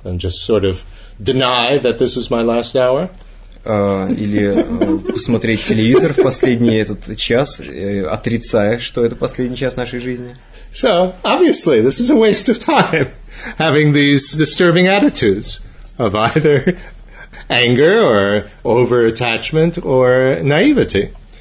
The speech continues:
Speaker 2: А, всё это, безусловно, пустая трата времени, э, когда мы или гневаемся, или, э, мы чувствуем излишнюю привязанность, или мы наивны.
Speaker 1: And so,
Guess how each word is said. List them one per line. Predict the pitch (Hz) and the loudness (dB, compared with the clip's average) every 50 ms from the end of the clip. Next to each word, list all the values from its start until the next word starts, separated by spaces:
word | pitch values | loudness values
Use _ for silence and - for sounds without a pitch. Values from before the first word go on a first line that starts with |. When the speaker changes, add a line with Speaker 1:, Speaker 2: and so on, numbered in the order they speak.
| - - - - - | -20 -20 -20 -20 -8
Speaker 2:
А, | - 120 110 107 107 | -4 -2 0 0 -2
всё | 104 - - - 143 | -2 -4 -4 -2 -2
это, | 156 151 156 | 0 0 -2
безусловно, | 131 123 123 117 117 110 - - 127 143 139 143 143 139 127 120 107 95 | -2 -2 -4 -4 -4 -6 -4 -2 0 0 2 2 0 0 0 0 -2 -4
пустая | 104 - 110 - - - 113 107 | -6 -8 -12 -6 -2 -2 -2 -2
трата | - 113 110 110 - 104 | 0 -2 -2 -2 -2 -2
времени, | 107 113 120 135 151 156 147 139 135 | 0 2 2 2 2 2 2 0 0
э, | 120 101 92 101 101 101 | -2 -4 -4 -6 -6 -6
когда | 101 - 101 101 - 110 104 | -6 -6 -6 -4 -2 0 0
мы | 104 104 101 104 | 0 0 0 0
или | 104 104 104 101 101 98 98 92 | 0 0 0 0 -2 -2 -4 -6
гневаемся, | 98 101 101 107 113 123 135 143 143 135 131 - 127 120 | -8 -4 -2 0 0 0 0 0 -2 -2 -4 -2 -2 -2
или, | 110 107 107 104 101 101 101 95 92 - - - - - - - | -2 0 -2 -2 0 0 -2 -2 -4 -8 -18 -20 -20 -20 -20 -14
э, | - 113 107 104 | -8 -4 -2 0
мы | 101 104 104 104 | 0 0 0 -2
чувствуем | 101 - - 107 - - 107 104 101 98 98 98 | -2 -4 -6 -6 -6 -4 -4 -2 -2 -2 -2 -2
излишнюю | 98 95 104 101 95 - - 104 98 | -4 -4 -6 -6 -6 -6 -6 -6 -4
привязанность, | 92 113 110 104 110 123 139 139 135 139 131 120 117 - - - | -2 -2 0 0 2 2 0 0 0 -2 -2 -4 -6 -10 -12 -10
или | 98 101 107 104 104 104 101 98 98 92 92 - | -8 -6 -4 -4 -2 -2 -2 -2 -4 -6 -8 -10
мы | 101 104 104 101 101 98 95 - - - - - - - | -8 -6 -4 -2 -4 -4 -6 -10 -20 -20 -20 -20 -12 -4
наивны. | 113 107 104 104 107 120 131 156 156 143 139 - - - - - - - - | -2 0 0 2 0 0 0 -2 -4 -4 -8 -16 -20 -20 -20 -20 -20 -18 -4
Speaker 1:
And | - 143 120 104 | -2 -2 0 0
so, | - - 156 170 156 117 110 113 120 127 131 127 | 0 0 2 2 2 2 2 2 2 0 -2 -4